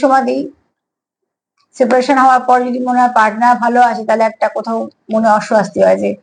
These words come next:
সেপারেশন হওয়ার পরে কি করে ভালো আছে। তো এগুলো অনেক রকম অনেক কিছুই কাজ করে মনের মধ্যে। তবে যাকে ভালোবাসো সে খারাপ আছে শুনে কখনোই কোনোভাবেই একটু খুশি হওয়া উচিত নয়, সেখানে অতি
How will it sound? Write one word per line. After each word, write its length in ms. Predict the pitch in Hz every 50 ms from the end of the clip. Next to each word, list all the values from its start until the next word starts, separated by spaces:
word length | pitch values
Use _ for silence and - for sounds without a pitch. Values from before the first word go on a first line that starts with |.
| _ _ _ _ _ _ _ _ _ _ _ _ _ _ _ _ _ _ _ _ _ -
সেপারেশন 460 | - - 247 220 240 247 220 226 254 240
হওয়ার 160 | 240 247 240 233
পরে 140 | 233 240 240 240 240
কি 60 | 240 233 240
করে 140 | 233 233 208 190
ভালো 160 | 196 185 196 202 202 190
আছে। 140 | - - 262 277
তো 40 | - 254 262 269
এগুলো 200 | 262 277 285 302 294
অনেক 140 | 277 269 262 254 262
রকম 160 | 262 254 262 262 247
অনেক 140 | 233 226 220 -
কিছুই 220 | 247 240 - 269 262 -
কাজ 120 | 214 208 208 - -
করে 140 | 220 226 226 220 214
মনের 280 | 214 208 202 202 202 202 202
মধ্যে। 220 | 202 202 202 330 349 _ _ _ _ _ _ _ _ _ _ -
তবে 160 | 262 262 269 262
যাকে 180 | 285 285 285 302 277 247
ভালোবাসো 400 | 269 262 277 277 294 302 294 311 311 -
সে 80 | 320 302 - -
খারাপ 220 | 269 254 254 247 269
আছে 120 | 262 254 262 -
শুনে 160 | 277 262 262 254 240
কখনোই 360 | 233 226 - 233 226 233 247 247 240 240 - -
কোনোভাবেই 540 | 226 220 226 233 214 220 214 202 220 233 247 247 - - _ _ _ _ _ _ _ _ _ _ _ _ _ _ _ _ _ _ _ _ _ _ _ _ _ _ _ _ _ _ _ _ _ _ _ _ _ _ _ _ _ _ _ -
একটু 180 | 208 202 - 269 269 269
খুশি 220 | 269 240 - - 226 214
হওয়া 140 | 208 214 208 202
উচিত 200 | 185 - - - _ -
নয়, 160 | 202 196 190 180
সেখানে 260 | - 208 202 214 214 220 214 202
অতি 140 | 196 233